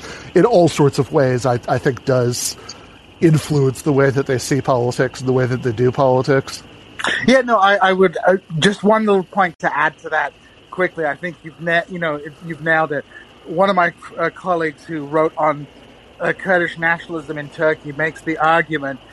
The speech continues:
Speaker 2: that in the nineteen sixties, the mainstream Turkish political parties were hi-,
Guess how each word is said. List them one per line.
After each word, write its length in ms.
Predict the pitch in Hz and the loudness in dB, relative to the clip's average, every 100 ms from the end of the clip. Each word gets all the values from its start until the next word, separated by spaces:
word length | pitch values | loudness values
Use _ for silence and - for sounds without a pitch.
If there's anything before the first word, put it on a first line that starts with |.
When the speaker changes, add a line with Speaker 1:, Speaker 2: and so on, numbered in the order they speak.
| - - | -20 -10
Speaker 2:
that 220 | 147 147 | -8 -6
in 100 | 165 | -6
the 60 | 170 | -4
nineteen 500 | 170 180 190 185 165 | 0 0 -2 -6 -12
sixties, 720 | - 180 170 - 156 135 - - - - - | -8 -8 -8 -8 -8 -8 -14 -20 -20 -20 -8
the 340 | 151 160 156 165 | 0 2 2 -2
mainstream 720 | 160 180 185 - 196 175 170 - - - - - | 0 2 2 0 -2 -2 -4 -12 -20 -20 -20 -16
Turkish 420 | 180 180 165 160 | 0 0 0 -8
political 400 | - 165 156 147 | -4 -4 -4 -8
parties 560 | 151 170 156 156 139 127 - - - - - | -4 0 0 -2 -10 -14 -18 -20 -20 -20 -2
were 240 | 151 156 | 2 2
hi-, 380 | - - 180 | 2 2 4